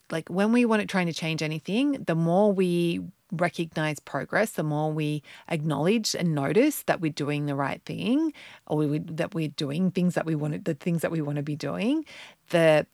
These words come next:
that actually releases dopamine. So that sense of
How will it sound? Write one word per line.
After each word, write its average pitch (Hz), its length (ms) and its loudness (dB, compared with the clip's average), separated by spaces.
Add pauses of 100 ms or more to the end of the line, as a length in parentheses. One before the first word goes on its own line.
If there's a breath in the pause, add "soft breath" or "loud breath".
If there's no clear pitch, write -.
that - 360 0
actually 214 300 0
releases 170 380 0
dopamine. - 560 -6
So - 260 -4 (400 loud breath)
that - 340 -2
sense - 280 0
of 175 160 -4